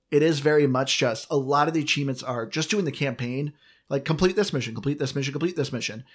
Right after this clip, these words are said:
That's a good, like, sixty percent of the achievements. But then you have a handful of kill three hundred humans, three hundred aliens, three hundred robots, build an outpost, build a ship, like, really basic stuff. So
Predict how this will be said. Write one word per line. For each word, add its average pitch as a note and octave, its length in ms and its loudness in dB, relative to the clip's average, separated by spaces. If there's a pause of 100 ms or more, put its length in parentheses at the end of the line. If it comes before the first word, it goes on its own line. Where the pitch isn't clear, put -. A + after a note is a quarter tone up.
(200)
That's E3 240 4
a G#3 60 0
good, D3 240 4
like, B2+ 160 0
sixty - 340 -2
percent B2 260 -4
of - 20 -
the A#2 60 -4
achievements. A2+ 420 -8
But B2+ 120 -8
then D3 120 -4
you D#3+ 80 0
have D3 80 0
a D3 80 2
handful C3 420 -2
of A2+ 240 -6 (320)
kill - 160 2
three G#3+ 140 0
hundred D#3+ 220 -2
humans, C3+ 480 -2
three F#3+ 200 -2
hundred E3 240 0
aliens, B2+ 540 -4
three D#3 140 -2
hundred D3 220 -2
robots, A#2+ 680 0 (340)
build E3+ 220 4
an D#3 40 0
outpost, C3 800 0 (120)
build E3 180 0
a D#3 40 2
ship, B2 420 0 (240)
like, C#3+ 160 -2
really G#3+ 200 6
basic C3 380 0
stuff. A2 240 -6
So C3 320 0